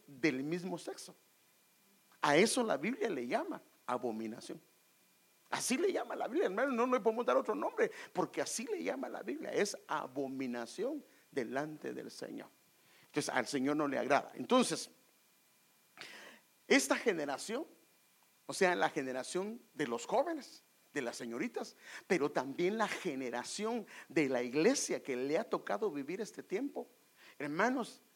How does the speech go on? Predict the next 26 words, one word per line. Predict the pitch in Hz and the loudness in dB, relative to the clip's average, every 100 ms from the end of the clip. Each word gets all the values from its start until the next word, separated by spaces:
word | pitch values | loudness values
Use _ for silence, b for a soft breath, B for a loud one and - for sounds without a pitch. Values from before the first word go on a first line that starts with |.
| b b | b b
son | - 196 214 | -2 0 2
los | 208 | 0
tiempos | 220 214 208 165 | 0 0 0 -2
más | 139 151 196 262 294 - 151 | -6 -6 0 0 0 -10 -14
difíciles | 156 151 - 349 - 214 151 - - B B - | -16 -14 -12 -10 -8 -6 -4 -6 -12 B B -4
y | 151 | -2
más | 151 180 285 320 | 2 2 2 0
complicados, | - 214 170 - 131 - 262 359 185 - B B _ | -4 -4 -4 -6 0 6 6 6 0 -4 B B _
porque | 170 160 - 165 143 - | 2 2 2 2 2 0
hay | - 220 262 - | 8 8 8 2
una | 214 247 226 214 | 2 4 4 2
involución | 233 180 165 147 160 143 139 - 185 202 247 - | 0 0 -2 0 0 2 0 0 0 0 -2 -2
en | 160 139 139 | -2 -2 -2
la | 135 | -2
moral | 131 131 147 254 311 - B B B | -2 0 2 2 0 -8 B B B
de | 139 160 | 0 2
una, | 196 247 165 | 4 2 2
o | |
sea, | 160 - | 4 2
y | - | 4
cuando | 175 165 | 2 6
hablo | 190 262 196 | 6 6 2
de | |
involución, | 165 147 147 135 - 226 277 208 B B | 0 0 0 0 2 2 2 -2 B B
me | 175 180 160 | 0 2 4
refiero | 143 - 214 277 226 | 2 -2 0 6 4